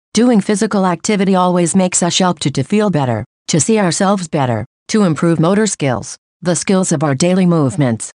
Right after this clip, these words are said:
In general, we will have many benefits. Studies show that exercising or some physical activity at least four times a week significantly reduces the emotional problems that people may have. Unfortunately,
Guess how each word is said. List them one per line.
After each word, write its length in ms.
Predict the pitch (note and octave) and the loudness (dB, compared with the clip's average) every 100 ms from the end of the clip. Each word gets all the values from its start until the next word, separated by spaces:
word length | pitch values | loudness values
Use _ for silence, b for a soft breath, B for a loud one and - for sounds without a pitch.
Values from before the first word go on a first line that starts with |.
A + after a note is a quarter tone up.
| _ _ | _ _
In 160 | G3 E3+ | 0 2
general, 360 | F#3+ F#3 F#3+ | 2 2 2
we 140 | E3+ F3+ | 2 2
will 140 | E3 | 2
have 200 | D3+ C#3+ | 0 0
many 220 | C#3+ F3 | 2 2
benefits. 640 | F3 F#3 D3+ B2 A2 - - _ | 2 0 0 -2 -6 -10 -18 _
Studies 380 | - - G3 G#3 | -8 -2 0 0
show 200 | - G#3 | 0 0
that 180 | E3+ F#3+ | 2 0
exercising 680 | G3+ G3 F#3+ - E3 D#3 E3 | 0 0 -2 0 0 2 2
or 80 | C#3 | 0
some 200 | C#3+ F#3+ | 2 0
physical 460 | - G#3 A3 G#3 F#3+ | 0 -2 -2 0 0
activity 540 | E3+ - G#3 G3 F3 | -2 -2 -2 0 0
at 120 | C3+ | 0
least 300 | D#3 E3 - | 0 0 0
four 180 | - F3 | -2 -2
times 360 | D#3 F#3 E3+ F3 | 0 -2 0 0
a 60 | |
week 260 | D#3+ E3+ E3 | 0 0 0
significantly 760 | - D3+ F#3+ G3 D#3 D3+ F3 E3+ | -2 0 0 0 -2 0 2 2
reduces 500 | C#3+ D3+ F3+ F3 D3+ | 2 2 0 0 0
the 140 | D#3 | 0
emotional 460 | C#3 D#3 F#3 E3 D#3 | 2 2 0 -2 -2
problems 480 | G3 G3 A#3+ B3 | 0 0 2 0
that 180 | G3+ E3+ | 0 -2
people 300 | - F3+ F#3 | 0 0 2
may 160 | E3 F3+ | 2 2
have. 380 | F3+ C#3 G#2+ - _ F3 | 2 0 -2 -8 _ -2
Unfortunately, 880 | E3+ - E3 C#3+ F3 D#3 C3+ A2+ | -2 0 -2 0 -2 0 0 -2